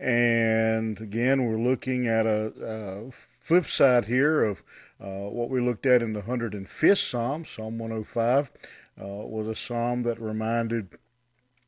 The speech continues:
the Israelites in their, uh, desperate time that God, uh, had always been faithful to them, and so they could expect him, uh, to be faithful again.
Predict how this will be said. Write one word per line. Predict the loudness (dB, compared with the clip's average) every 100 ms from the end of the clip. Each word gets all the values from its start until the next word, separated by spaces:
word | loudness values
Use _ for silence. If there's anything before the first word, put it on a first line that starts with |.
| -12
the | -8 -2 4
Israelites | 4 4 2 4 4 2 -4
in | -4
their, | 0 2 2 -2 -10 -20 -20 _
uh, | -10 -6 -6
desperate | -4 2 4 2 -2 -2 -2
time | -6 0 4 4 4 2
that | -2 -2
God, | 0 2 2 0 -6 -20 -20 -8
uh, | -6 -4
had | -2 2
always | 6 8 8 4 0
been | -4 -6
faithful | -2 -2 -2 -6 -10 -10
to | -6 -4
them, | -2 -4
and | -6 -10
so | -8 -4
they | -4
could | -4 -10
expect | -10 -8 -2 -2 -2
him, | -4 -2 -4 -8 -20 -20 _
uh, | -10 -8 -8 -10 -12
to | -8
be | -4 -4
faithful | -2 4 4 4 -8 -8 -8 -8
again. | -8 -2 2 2 0